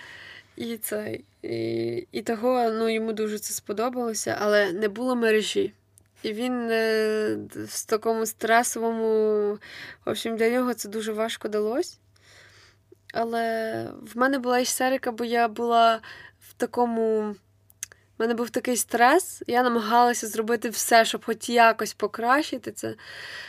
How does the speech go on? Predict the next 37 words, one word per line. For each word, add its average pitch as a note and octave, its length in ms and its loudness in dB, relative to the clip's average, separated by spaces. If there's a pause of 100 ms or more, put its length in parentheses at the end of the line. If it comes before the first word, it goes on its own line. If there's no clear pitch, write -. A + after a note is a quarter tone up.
(160)
Я - 120 4
хотіла C4+ 400 4
зі A#3+ 80 -4
всіма A#3+ 320 2
побачитися, A#3+ 840 2
я B3+ 180 2
зробила C4 340 0
велику A#3+ 360 -2
помилку. G#3+ 560 -2
Я A#3 160 0
просто A#3+ 380 -4
призначала A#3 640 0
всім A3+ 280 -4
зустрічі, B3+ 560 -2
тобто G3+ 520 -4
день A3+ 300 4
у B3 40 0
нас G#3+ 240 0
проходив G#3+ 520 -2
так, C4 240 -2
що A3+ 120 -6
ми A3 220 -2 (300)
по A3 100 -4
півтори A#3 540 0
години A#3+ 460 2
зі A3 100 -4
всіма A#3 420 -2
спілкувались. A3 920 2 (640)
Але A#3 580 8
проблема B3+ 400 4
була B3 180 0
в A#3+ 60 -6
тому, C#4 260 -2
що B3 120 -6
я B3 120 2
була B3 200 -2
перекладачем. G#3+ 920 -4